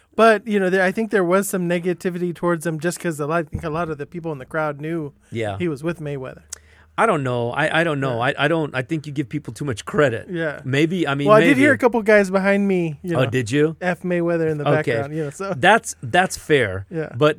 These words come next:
Speaker 2: there again, it's even more unfair, right, for this poor guy to get booed who fought his heart out,
Speaker 1: Yeah.
Speaker 2: right? And I'm telling you, this guy, Burgos, gave him more than what he was planning on, I guarantee you,
Speaker 1: Yeah.
Speaker 2: right?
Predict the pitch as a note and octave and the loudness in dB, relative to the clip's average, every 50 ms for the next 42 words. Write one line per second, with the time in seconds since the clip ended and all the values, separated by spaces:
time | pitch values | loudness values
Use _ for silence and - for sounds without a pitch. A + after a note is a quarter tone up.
0 | D3 A#2 D#3 E3 F3 D#3+ C#3+ A#2+ E3 C#3 A#2 G2+ G2 G2 - _ C3 A#2 - - | 0 4 4 6 6 6 6 4 2 0 0 -2 -6 -8 -8 _ -8 -6 -4 -4
1 | E3+ D#3 D3 D3 C#3 C#3 D#3+ E3 D3+ C3 A2+ G#2+ G#2 - - A2+ G#2 G2+ F#2+ G#2 | -2 0 0 0 2 2 2 2 2 0 -2 -6 -8 -6 -6 -6 -4 -4 -6 -6
2 | A2 A2 A2 A2 A#2+ A#2+ - _ _ _ _ _ C3 B2+ B2 D#3+ - - - D#3+ | -4 -4 -4 -4 -6 -8 -10 _ _ _ _ _ -2 0 0 0 -2 0 2 2
3 | D3+ C3 B2 B2 B2 A#2 A2+ G2+ A#2+ A#2 A2 G#2 A2 A2 A#2 A2 G#2 A#2+ A2 - | 2 2 2 0 0 0 0 -2 -4 -4 -4 -4 -4 -2 -2 -2 -4 -6 -6 -2
4 | - D3 C#3+ B2+ A2+ G2+ - - C#3+ D3 C3 G#2+ G2 F2 F2+ G2+ C3 - E3+ D#3+ | 0 0 0 0 -2 -6 -2 0 2 2 2 0 -2 -6 -8 -10 -10 -8 -8 -8
5 | D#3 B2+ G#2+ - - A#2+ A#2 A#2 B2+ C#3 - - _ C3+ B2+ B2 A#2+ A2+ G#2 - | -8 -8 -8 -8 -4 -2 -2 -2 -2 -4 -8 -8 _ -6 -4 -4 -4 -4 -4 0
6 | C3+ D3+ F3+ E3 B2+ G#2 F#2+ F#2 F#2 G2 C#3 C#3 - - F3 D3+ C#3 B2 G#2 C3 | 0 2 2 2 0 -4 -6 -8 -6 -6 -6 -6 -4 -2 0 0 0 0 0 0
7 | D#3+ D3 B2+ B2+ A2+ G#2+ - - B2+ B2 A2 A2 A2 G#2 G2+ G2 - - G2+ G2+ | 0 0 0 -2 -4 -6 -6 -6 -4 -4 -4 -4 -6 -6 -8 -12 -12 -12 -10 -8
8 | G#2 G#2+ A#2+ D3 E3+ D#3 A#2+ F2+ F2 G2 - _ _ _ _ _ _ _ - A#2 | -6 -2 0 2 4 4 2 0 -4 -10 -14 _ _ _ _ _ _ _ -8 -4
9 | A#2 B2+ B2 A#2 A2+ A#2+ B2 A#2 A2 A#2+ C3 B2+ A2+ G#2 F#2+ - - C#3 C#3+ C#3+ | 0 0 0 0 0 0 0 0 -2 -4 -4 -4 -4 -6 -8 -10 -8 -4 -4 -4
10 | C3 A2+ G2+ F#2+ G2 G2 G#2 A2 G2+ F#2+ C3+ C3+ A2+ G2+ F2+ - - E3 F3+ C3 | -4 -6 -8 -8 -8 -8 -6 -6 -6 -4 -4 -4 -4 -6 -10 -8 -8 -6 -6 -6
11 | F#2 D#2+ - - _ _ _ _ _ _ _ - - - A2+ A2+ A#2+ C3 - | -8 -12 -16 -20 _ _ _ _ _ _ _ -14 -8 -4 -2 -2 -2 -4 -6